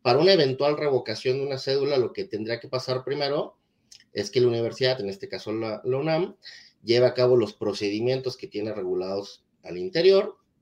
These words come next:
y si concluye que no se debe haber expedido el título, porque en este caso faltaría el requisito de presentación de una tesis original, eh, en la cual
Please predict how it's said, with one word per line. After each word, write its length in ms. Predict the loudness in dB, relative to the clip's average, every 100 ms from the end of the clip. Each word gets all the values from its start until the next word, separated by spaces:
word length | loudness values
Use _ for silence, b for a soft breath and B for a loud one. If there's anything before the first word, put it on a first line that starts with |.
| _ _ _ B B B B
y 260 | -4 -4
si 180 | -4 -4
concluye 680 | -2 -4 -2 -2 2 2 2
que 500 | 0 0 0 -2 -6 -8
no 200 | -6 -2
se 140 | 0
debe 160 | 2 2
haber 140 | -2
expedido 360 | -4 0 4 4
el 120 | 0
título, 400 | -4 0 -2 -2
porque 260 | -8 -12
en 40 | -14
este 240 | -12 -10
caso 540 | -8 -6 -4 -4 -6 _ B B _
faltaría 400 | -6 -2 0 0
el 60 |
requisito 440 | -2 -8 -10 -4 -2
de 100 | -2
presentación 680 | -4 -8 -8 -8 -6 -4 -4
de 60 |
una 220 | -4 -4
tesis 580 | -4 -4 -4 -8 -10 -16 _ _ _ _
original, 920 | -2 0 0 0 2 2 4 2 2 -2 _ -18
eh, 380 | -10 -6 -6 -6
en 100 | -6
la 140 | -8 -4
cual 360 | -2 0 -2